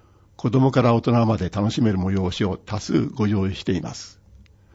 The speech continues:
ご家族やご友人とともに春のひとときをお楽しみください。三月二十九日日曜、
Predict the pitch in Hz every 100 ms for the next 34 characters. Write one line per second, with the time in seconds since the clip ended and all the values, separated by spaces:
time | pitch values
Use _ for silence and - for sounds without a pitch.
0 | _ _ _ _ _ 123 143 156 113 101
1 | 87 76 - _ - 127 143 151 - 131
2 | 131 131 92 87 85 - - _ _ _
3 | - 160 127 95 - 101 101 95 87 -
4 | 98 120 117 127 113 - 90 - - -
5 | _ _ - _ _ _ _ _ _ -
6 | _ _ - - 170 170 113 104 110 101
7 | 92 87 95 92 95 90 - 104 98 82